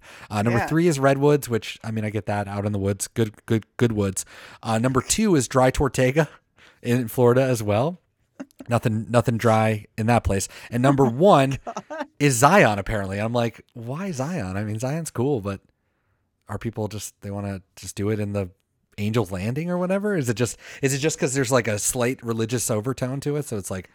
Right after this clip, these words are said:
Speaker 2: Maybe. I did not realize this was a thing. I've never had sex in a national park. I,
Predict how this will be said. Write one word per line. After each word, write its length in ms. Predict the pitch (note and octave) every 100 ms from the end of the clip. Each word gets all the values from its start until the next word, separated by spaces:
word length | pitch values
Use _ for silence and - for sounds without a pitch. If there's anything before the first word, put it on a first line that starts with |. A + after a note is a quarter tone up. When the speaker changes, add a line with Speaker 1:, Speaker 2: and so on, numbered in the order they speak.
| -
Speaker 2:
Maybe. 500 | F3+ A3 D#3 - - _ _ _ _ _ D3
I 400 | F3 F3+ F3 G#2 - _
did 180 | - G3
not 240 | G#3 D#3+
realize 280 | E3+ F#3 G3
this 160 | F3 -
was 120 | F#3+
a 80 | F#3+
thing. 420 | - C#3+ C3 D#3+ -
I've 240 | C3 D3
never 180 | D#3+ D3+
had 180 | D#3 D#3
sex 280 | D#3 D#3+
in 60 | E3+
a 40 |
national 320 | D#3+ D#3+ E3 D#3+
park. 320 | F#3 F3 -
I, 220 | D3 D3